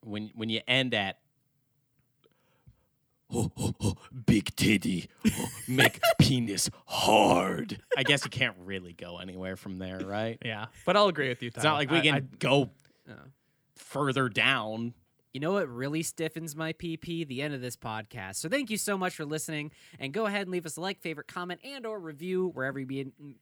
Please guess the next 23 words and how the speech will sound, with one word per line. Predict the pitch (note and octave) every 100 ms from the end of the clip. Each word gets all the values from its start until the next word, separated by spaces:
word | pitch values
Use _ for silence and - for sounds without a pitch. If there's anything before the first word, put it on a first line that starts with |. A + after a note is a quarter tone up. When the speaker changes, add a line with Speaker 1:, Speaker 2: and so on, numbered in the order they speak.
| -
Speaker 3:
may | C#3
be | C3+ B2+
listening | C#3+ - C#3+
to | B2+
this | A#2+
show. | - F#3 E3+ D#3 _ _
Really | D#3+ F#3 E3+
helps | F3 D#3
us | C#3+
out, | E3+ F3
gets | - C3+
us | B2
into | B2+ A2+
curated | - D3+ D3 C3+
lists, | C#3 C#3 -
spreads | - A2+ G#2+
us | -
around, | B2+ C#3+ D3 D3 -
and | B2 A#2+
helps | A#2 D3+ D3+
us | C#3
beat | - C#3+ C3+
that | B2